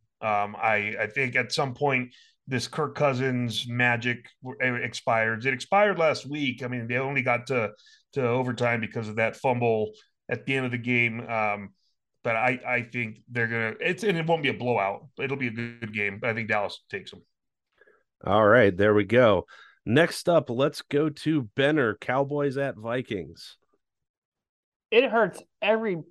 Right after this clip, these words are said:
Speaker 3: part of me to say this, but I am gonna go with the Cowboys. Um, I,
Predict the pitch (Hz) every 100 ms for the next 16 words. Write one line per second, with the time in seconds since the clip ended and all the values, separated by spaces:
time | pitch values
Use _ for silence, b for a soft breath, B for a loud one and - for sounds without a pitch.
0 | _ - 196 202 180 165 156 - 170 156
1 | 147 156 160 160 165 160 151 151 151 151
2 | 147 143 151 147 143 143 143 - 151 147
3 | 147 147 147 147